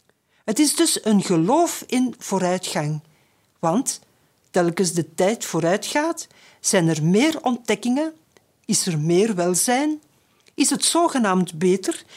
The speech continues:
dan in al die voorgaande stadia. Dus,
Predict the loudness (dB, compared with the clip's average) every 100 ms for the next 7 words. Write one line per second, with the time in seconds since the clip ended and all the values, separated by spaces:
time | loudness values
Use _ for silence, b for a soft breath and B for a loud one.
0 | B -2 2 2 0 0 2 2 2 0
1 | 0 -4 -2 -2 0 0 0 -2 -2 -2
2 | -2 -2 -6 -8 _ _ _ _ _ _
3 | _ _ _ _ _ _ _ _ 0 0
4 | 0 -4 -8